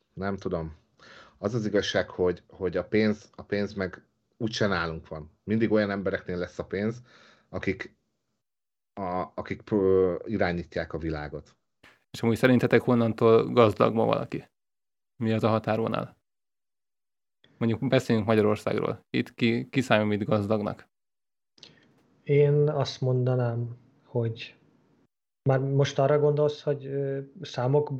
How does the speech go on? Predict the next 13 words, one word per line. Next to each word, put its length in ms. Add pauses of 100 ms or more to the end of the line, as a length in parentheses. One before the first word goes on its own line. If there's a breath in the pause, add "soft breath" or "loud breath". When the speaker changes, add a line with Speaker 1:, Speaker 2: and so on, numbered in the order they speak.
Speaker 3:
számokban 500
Speaker 2:
Aha, 100
Speaker 3:
beszéljünk, 300
Speaker 2:
ja, 60
ja, 80
Speaker 3:
hogy 100
Speaker 2:
számok, 420
akár 280
havi 200
jövedelembe, 640
vagy 200
akár 280
vagyon. 460